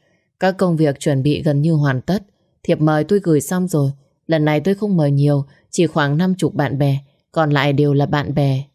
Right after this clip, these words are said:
của anh thôi. Ba mẹ tôi vui lắm, bởi vì thấy Nam Cường là người tốt và thực sự yêu thương tôi, chứ không giống Hoàng trước kia. Ba mẹ anh thì khỏi nói, bây giờ ông bà quý tôi như vàng. Nhất là mẹ của Cường,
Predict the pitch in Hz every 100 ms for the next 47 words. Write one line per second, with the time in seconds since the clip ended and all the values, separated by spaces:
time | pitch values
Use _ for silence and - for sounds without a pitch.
0 | _ 151 127 165 165 170 165 165 _ _
1 | _ _ _ _ _ _ _ _ - 165
2 | 156 147 160 147 160 156 151 151 208 -
3 | _ _ _ 165 156 151 147 156 175 226
4 | 202 175 147 143 143 143 147 196 240 _
5 | _ _ - 151 151 143 160 147 170 165
6 | 165 175 170 175 170 165 - _ _ -
7 | 208 185 165 151 147 196 147 131 - 208
8 | - 165 156 - _ _ _ _ _ _
9 | _ 156 151 147 131 160 156 151 147 156
10 | 151 147 135 143 143 175 247 _ _ 190
11 | 190 175 147 175 180 156 139 139 156 185
12 | 208 190 185 175 147 139 135 - _ _
13 | _ 185 - 156 135 139 135 131 143 -
14 | 151 147